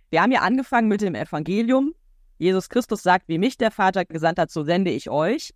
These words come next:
Er gibt den Heiligen Geist dazu. Und wir haben mit der zweiten Lesung aus dem ersten Korintherbrief und der ersten Lesung der Apostelgeschichtspfingstlesung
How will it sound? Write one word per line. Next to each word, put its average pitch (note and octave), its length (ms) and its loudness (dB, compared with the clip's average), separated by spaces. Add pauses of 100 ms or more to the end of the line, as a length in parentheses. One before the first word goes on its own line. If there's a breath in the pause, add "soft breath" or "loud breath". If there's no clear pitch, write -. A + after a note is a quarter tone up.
Er E3 100 -2
gibt A3+ 260 -2
den G#3 140 0
Heiligen D#3+ 320 0
Geist C3+ 340 0
dazu. B3+ 440 -6 (500)
Und G3 120 0
wir F#3 120 2
haben B3 220 2
mit G3+ 120 0
der D#3 120 0
zweiten F3+ 520 0
Lesung A#3+ 360 2
aus - 160 -6
dem F3+ 120 -2
ersten D#3+ 340 -2
Korintherbrief F3+ 640 -2 (260)
und C#4+ 380 2
der E3 120 2
ersten F#3 360 2
Lesung C#3+ 420 -2
der B2 120 0
Apostelgeschichtspfingstlesung F3+ 1700 -2